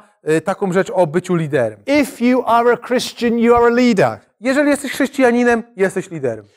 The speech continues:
Speaker 2: Part of our responsibility as followers of Jesus is to use our responsibility to lead others to Jesus.
Speaker 1: N-, częścią naszego,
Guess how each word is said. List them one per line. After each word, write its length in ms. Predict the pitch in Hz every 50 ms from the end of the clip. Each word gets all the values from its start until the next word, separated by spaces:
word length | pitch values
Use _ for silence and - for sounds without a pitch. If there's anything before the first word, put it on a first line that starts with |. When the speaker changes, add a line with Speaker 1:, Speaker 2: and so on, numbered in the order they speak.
| _ _ _ _
Speaker 2:
Part 360 | - - 208 240 269 277 269
of 100 | 247 214
our 160 | 240 233 233
responsibility 1000 | 226 214 - - - 226 226 220 - - 196 196 226 226 214 208 - - 220 220
as 140 | 208 190 -
followers 360 | - - 208 208 208 202 185
of 180 | 190 175 156 -
Jesus 460 | 208 214 208 196 214 220 208 - - - _ _ _ _
is 140 | 175 156 -
to 120 | - - 185 180 208 226 226 226
use 180 | 208 170 214
our 80 | 208 208
responsibility 680 | 202 196 202 - 208 214 196 - 190 208 202 190 196 185
to 100 | - 202 208 202 196 - - _ _ -
lead 200 | 208 220 233 214
others 260 | 262 277 269 247 175
to 120 | - - 170 156 160
Jesus. 220 | 156 131 117 110
Speaker 1:
N-, 680 | 185 175 190 208 208 208 202 202 196 220 214 202 175 156 - 185 175 -
częścią 600 | - 226 262 302 302 - - - - 143 131 127 - _ _ _ _
naszego, 560 | 147 180 190 190 185 - 226 220 196 214 208